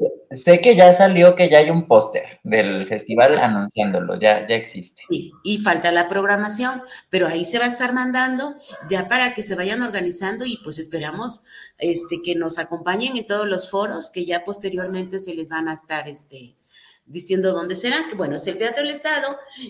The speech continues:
Speaker 2: y la Casa del Lago, que es el foro que se nombró Miguel Vélez Arceo. Entonces, pues, esperemos que nos acompañen por ahí, tú también, que estés, que
Speaker 1: Así
Speaker 2: estés como
Speaker 1: es, con,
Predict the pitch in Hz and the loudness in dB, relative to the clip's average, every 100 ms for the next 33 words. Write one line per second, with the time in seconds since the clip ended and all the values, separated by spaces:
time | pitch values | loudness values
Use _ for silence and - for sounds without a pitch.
0 | _ 202 190 175 160 160 160 156 165 190 | _ -10 -6 -2 -2 -2 -4 -6 -8 -6
1 | 220 247 233 208 220 190 170 196 196 175 | -4 -2 -2 -4 -6 -8 -6 -8 -8 -10
2 | 160 165 165 151 147 143 131 139 143 143 | -10 -10 -12 -12 -12 -14 -12 -12 -10 -12
3 | 135 131 120 135 127 - 147 - 202 180 | -14 -16 -18 -18 -18 -18 -18 -14 -12 -12
4 | _ _ _ _ - - 165 165 175 190 | _ _ _ _ -20 -8 -6 -4 -4 -4
5 | 202 - - _ 175 170 170 160 165 147 | -6 -10 -20 _ -8 -6 -6 -4 -4 -2
6 | 180 214 262 240 170 - 147 143 160 185 | -6 -6 -6 -6 -8 -14 -16 -10 -10 -8
7 | 220 175 139 160 247 - - 240 247 277 | -10 -12 -10 -8 -8 -10 -10 -8 -6 -8
8 | 285 254 - 185 - - _ _ - - | -12 -16 -20 -20 -20 -20 _ _ -18 -12
9 | 185 180 240 254 240 220 - | -10 -6 -2 0 0 -2 -4